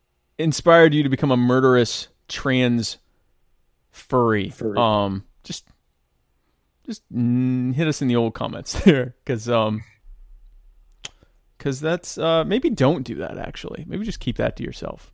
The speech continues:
Speaker 1: and your, and your, and
Speaker 2: Right.
Speaker 1: your, your medical Irish of Idaho says, "You caught me." It, there's always one. There's always one. Um,
Speaker 2: There's always one.
Speaker 1: so
Speaker 2: My
Speaker 1: an-,
Speaker 2: bet
Speaker 1: ano-
Speaker 2: would have been, it would have been Adam Freeman, honestly. That would have been my bet.
Speaker 1: a, a
Speaker 2: But,
Speaker 1: meme is
Speaker 2: uh,
Speaker 1: coming about that,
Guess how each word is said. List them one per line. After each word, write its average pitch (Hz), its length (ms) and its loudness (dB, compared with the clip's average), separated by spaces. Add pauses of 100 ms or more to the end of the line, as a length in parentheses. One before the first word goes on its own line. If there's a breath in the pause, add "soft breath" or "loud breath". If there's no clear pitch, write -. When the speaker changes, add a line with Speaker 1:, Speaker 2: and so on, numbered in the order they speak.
(200)
Speaker 1:
and 104 160 -6
your, 101 180 -6
and 107 220 -8
your, 98 120 -4
and 101 100 -4
Speaker 2:
Right. 104 100 -2
Speaker 1:
your, 101 220 -8 (400)
your 113 100 -6
medical 104 580 -4 (240)
Irish 120 320 0
of 117 80 0
Idaho 110 300 2
says, 107 240 -4
"You 107 80 -8
caught 117 240 0
me." 110 120 -4 (160 soft breath)
It, 123 120 -6
there's 156 180 4
always 151 300 6
one. 120 300 2 (240)
There's 113 220 0
always 113 280 0
one. 101 260 -8 (440)
Um, 127 380 8
Speaker 2:
There's 127 80 4
always 127 180 0
one. 113 240 -4 (360)
Speaker 1:
so - 240 2
Speaker 2:
My 185 80 10
Speaker 1:
an-, 214 80 6
Speaker 2:
bet 202 100 10
Speaker 1:
ano- 160 100 8
Speaker 2:
would 139 80 8
have 131 60 0
been, 135 400 4
it 165 60 0
would 156 140 6
have 143 80 -10
been 147 140 -6
Adam 139 320 2
Freeman, 113 560 -2 (160)
honestly. 113 480 -6 (100)
That 123 120 -4
would 87 120 -10
have - 20 -14
been 110 140 -12
my 107 120 -14
bet. - 200 -18 (440)
Speaker 1:
a, 104 60 -2
a - 180 2
Speaker 2:
But, 143 60 8
Speaker 1:
meme 185 200 6
is 123 100 4
Speaker 2:
uh, 117 40 0
Speaker 1:
coming 165 240 4
about 127 300 4
that, 101 260 -2